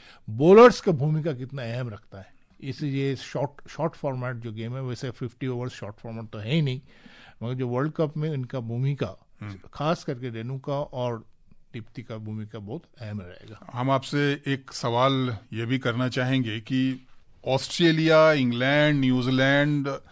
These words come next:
Speaker 2: और साउथ अफ्रीका जैसी टीमों के बीच में इस बार अपनी जमीन पर भारतीय टीम से विश्व कप में कैसे प्रदर्शन की उम्मीद है आपको?
Speaker 1: Home advantage तो रहेगा।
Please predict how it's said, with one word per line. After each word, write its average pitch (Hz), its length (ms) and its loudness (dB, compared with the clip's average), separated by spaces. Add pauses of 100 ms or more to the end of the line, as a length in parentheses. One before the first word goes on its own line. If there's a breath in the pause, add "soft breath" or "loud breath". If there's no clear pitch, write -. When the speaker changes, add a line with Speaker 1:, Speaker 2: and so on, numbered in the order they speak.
(560 soft breath)
Speaker 2:
और 120 100 2
साउथ 143 300 6
अफ्रीका 131 300 2
जैसी 127 260 0
टीमों 127 320 2
के 123 120 -2
बीच 123 340 -2
में 127 320 0
इस 127 220 -6
बार 143 300 4 (120)
अपनी 220 380 6
जमीन 147 480 6
पर 143 220 2
भारतीय 160 680 2
टीम 170 340 2
से 143 280 2 (460 soft breath)
विश्व 151 240 4
कप 156 200 2
में 165 80 -2
कैसे 135 260 0
प्रदर्शन 117 400 -4
की 110 100 -8
उम्मीद 92 260 -12
है 90 60 -12
आपको? - 220 -20
Speaker 1:
Home 220 200 6
advantage 196 480 4
तो 180 80 0
रहेगा। 139 320 -2